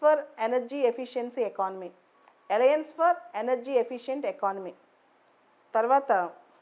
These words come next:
మనకి గ్లోబల్ కాంపిటీటివ్‌నెస్ ఇండెక్స్, గ్లోబల్ కాంపిటీటివ్‌నెస్ ఇండెక్స్ ఇచ్చేది వరల్డ్ ఎకనామిక్ ఫోరం. గ్లోబల్ కాంపిటీటివ్‌నెస్ ఇండెక్స్ ఇచ్చేది వరల్డ్ ఎకనామిక్ ఫోరం.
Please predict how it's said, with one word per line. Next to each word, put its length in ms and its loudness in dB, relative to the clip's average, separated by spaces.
మనకి 320 -8
గ్లోబల్ 480 10
కాంపిటీటివ్‌నెస్ 720 -2
ఇండెక్స్, 380 -2
గ్లోబల్ 420 4
కాంపిటీటివ్‌నెస్ 720 -2
ఇండెక్స్ 280 -6
ఇచ్చేది 300 0
వరల్డ్ 320 0
ఎకనామిక్ 380 -6
ఫోరం. 240 -4
గ్లోబల్ 380 4
కాంపిటీటివ్‌నెస్ 680 -4
ఇండెక్స్ 260 -10
ఇచ్చేది 280 -6
వరల్డ్ 260 2
ఎకనామిక్ 380 -8
ఫోరం. 240 -2